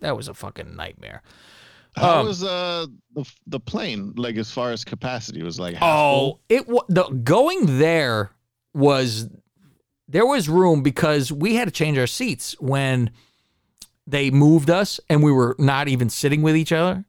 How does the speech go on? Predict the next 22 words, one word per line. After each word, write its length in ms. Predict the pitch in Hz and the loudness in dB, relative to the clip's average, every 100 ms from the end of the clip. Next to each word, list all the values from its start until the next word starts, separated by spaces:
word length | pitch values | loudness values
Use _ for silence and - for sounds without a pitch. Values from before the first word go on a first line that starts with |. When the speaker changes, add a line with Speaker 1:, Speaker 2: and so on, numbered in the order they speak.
| _ | _
Speaker 1:
<laughs> 120 | - 214 | -14 -6
I'm 80 | |
like, 200 | 208 - - | -4 -4 -8
Speaker 2:
Yeah. 320 | 233 185 175 | -6 -6 -6
Speaker 1:
"So 140 | 302 | 0
we 120 | 320 | 0
paid 260 | - 330 302 | 0 0 0
for 100 | 262 | 2
our 80 | 247 | 2
fucking 280 | 247 226 208 | 0 -2 -2
seats 400 | - 226 214 - - | -2 -4 -4 -10 -6
and 100 | 202 | -2
now 120 | 202 | -2
you 120 | 220 202 | -2 0
guys 220 | 196 202 | 0 0
just, 320 | 175 - _ _ - | -2 -4 _ _ -8
here 260 | 147 190 | 0 2
you 140 | 175 143 | 2 2
go, 260 | 131 165 | 0 0
fuck 300 | 214 233 214 214 | -2 -4 -4 -2
you." 340 | 294 - - | -2 -2 -6
Speaker 2:
Right. 380 | 240 135 - | -8 -6 -6